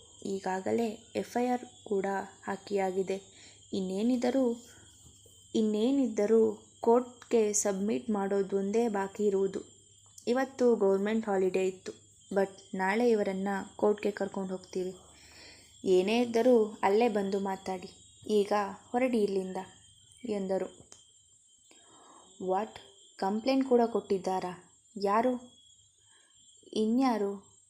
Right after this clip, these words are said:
ಇಷ್ಟು ದಿನ ಯಾರ ಮನೆಯಲ್ಲಿ ಮುಖವಾಡ ಹಾಕಿಕೊಂಡು ಇದ್ದನೋ ಅದೇ ಮನೆಯವರೇ ಕಂಪ್ಲೇಂಟ್ ಕೊಟ್ಟಿರೋದು" ಎಂದಾಗ ಆಕಾಶ್ಗೆ ಬಂದ ಕೋಪ ಅಷ್ಟಿಷ್ಟಲ್ಲ.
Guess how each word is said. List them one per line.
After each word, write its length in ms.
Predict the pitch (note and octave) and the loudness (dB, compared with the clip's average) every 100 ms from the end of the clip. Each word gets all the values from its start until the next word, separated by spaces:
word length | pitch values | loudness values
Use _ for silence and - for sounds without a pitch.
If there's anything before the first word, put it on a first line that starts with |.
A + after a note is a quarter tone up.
| _ _ _ - | _ _ _ -10
ಇಷ್ಟು 300 | - - F#3+ | -8 -4 -4
ದಿನ 140 | G3+ A#3+ B3+ | -2 -2 -2
ಯಾರ 240 | B3 B3 B3 | 0 0 2
ಮನೆಯಲ್ಲಿ 840 | A#3+ A#3+ A#3 A3+ A3 A3+ A3 - - | 2 2 0 0 0 0 -2 -4 -10
ಮುಖವಾಡ 480 | G3 A3 A3+ A#3 A3+ A#3 | -6 -4 -2 -2 -4 -4
ಹಾಕಿಕೊಂಡು 640 | G#3 - G3+ G3 G3 G3+ | -6 -8 -10 -8 -4 -4
ಇದ್ದನೋ 580 | G#3+ F#3+ F#3 G3+ G#3+ G3+ - - - - - | -4 -6 -6 -4 -6 -8 -14 -20 -20 -18 -8
ಅದೇ 300 | G#3 G#3 B3 | 0 2 2
ಮನೆಯವರೇ 640 | B3+ A3 G#3 G3 G3+ G#3+ | 2 0 -2 -4 -2 -2
ಕಂಪ್ಲೇಂಟ್ 580 | G#3 - G3 F#3+ A3 A3 | -4 -8 -8 -4 -4 -4
ಕೊಟ್ಟಿರೋದು" 600 | A3 F#3+ G3 F#3+ F#3+ F#3 - _ _ - | -6 -6 -4 -4 -4 -6 -12 _ _ -10
ಎಂದಾಗ 460 | G3+ F#3 F#3+ F#3+ A3 B3 A3+ - - _ - - | -8 -8 -10 -8 -4 -4 -4 -10 -20 _ -20 -10
ಆಕಾಶ್ಗೆ 640 | G#3+ A3+ B3+ A3+ - - G3 | -8 -6 -4 -6 -6 -6 -4
ಬಂದ 300 | F#3+ F#3+ F#3+ | -4 -6 -8
ಕೋಪ 400 | F#3 A3 B3 B3 A3+ A3 - _ A#3 | -6 -4 -4 -4 -8 -8 -14 _ -12
ಅಷ್ಟಿಷ್ಟಲ್ಲ. 720 | G3+ - - G3 - F#3+ | -10 -10 -6 -6 -6 -4